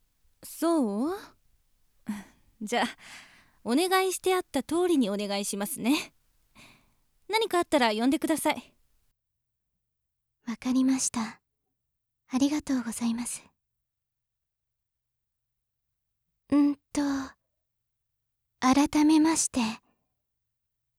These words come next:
Speaker 2: 私は今日から君の家庭教師をすることになった安藤静香です。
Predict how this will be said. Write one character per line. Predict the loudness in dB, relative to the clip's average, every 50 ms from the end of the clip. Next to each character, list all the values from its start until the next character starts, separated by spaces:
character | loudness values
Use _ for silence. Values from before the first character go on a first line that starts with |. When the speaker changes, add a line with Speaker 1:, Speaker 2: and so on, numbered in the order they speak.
| _ _ _ _
Speaker 2:
私 | -4 -4 -2 -2 0 0 0 0 0
は | 0 2 0 0 -2 -6 _ _ _ _ _ _ _ _ _ _ _ _ _ _ _ _ _ -2
今 | 0 0 0 0
日 |
か | 0 0 0
ら | 2 2 -2 _ _
君 | 4 8 8 10 10 10
の | 8 6
家 | 4 0 -6 -4 -2
庭 | 0 0 0 0
教 | 0 0 2 2 2
師 | 2 2 2 2
を | 2 2
す | 0 0 0
る | 0 0 0
こ | -2 -2
と | 2 4
に | 6 8 8 6
な | 6 4
っ | 0 _ _ _
た | -6 -6 -6 -6 _ _ _ _ _ _ _ _ _ _ _ _ _ _ _ _ _ _ _ _ _ _ _ _
安 | 2 4 4 4 4 2
藤 | 0 0 -2
静 | -2 -2 -2 -2 0 -2 -2
香 | -2 -2 -2
で | -2 -4 -6
す。 | -4 -4 -6 -6 -10